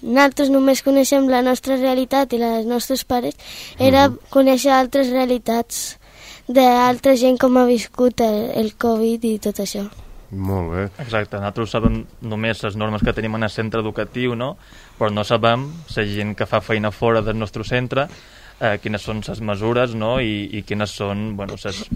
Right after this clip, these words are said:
Speaker 3: les barreres o obstacles que també han tingut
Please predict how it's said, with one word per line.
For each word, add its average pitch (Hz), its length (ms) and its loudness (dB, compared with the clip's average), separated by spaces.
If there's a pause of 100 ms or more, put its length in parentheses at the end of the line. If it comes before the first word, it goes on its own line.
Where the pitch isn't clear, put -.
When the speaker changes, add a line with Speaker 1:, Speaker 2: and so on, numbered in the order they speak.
(140)
Speaker 3:
les 104 260 -4
barreres 110 400 2
o 113 60 0
obstacles 117 560 -2
que 113 120 -6
també 104 220 -6
han 101 100 -6
tingut 107 460 -4